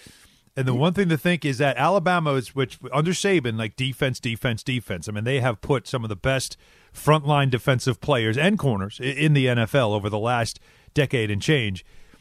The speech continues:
This is going to be, although I guess there are quarterbacks now from Alabama in the N F L and some doing great, you know, well, including two that are playing in the, uh, playoffs this weekend. But I,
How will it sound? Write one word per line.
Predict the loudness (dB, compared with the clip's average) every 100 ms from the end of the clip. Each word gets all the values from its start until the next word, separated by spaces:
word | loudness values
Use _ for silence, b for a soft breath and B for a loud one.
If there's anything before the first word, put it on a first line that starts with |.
| b b b
This | 2 4 4
is | 2
going | 6 6 6
to | 2 0
be, | 2 2 2
although | 4 6 6
I | 6
guess | 2 2
there | 4
are | 4
quarterbacks | 2 2 4 2 0 0
now | -2 -2 -4
from | -4 -2
Alabama | -2 -2 0 0 -2
in | -4
the | -4
N | -6
F | -6 -4
L | -2 -2
and | -4
some | -2 -2
doing | 0 -2 -4 -6
great, | -4 -4 -4
you | -6
know, | -4
well, | -4 -4 -6 b b b -6
including | -2 0 0
two | 2 2
that | 2
are | -2
playing | -2 -2 -2
in | -2
the, | -4 -4
uh, | -4 -6 -8 -6
playoffs | -2 -2 -4
this | -8 -4
weekend. | -2 -2 -8 -12 b b b b 0
But | 0 0 _ _
I, | -14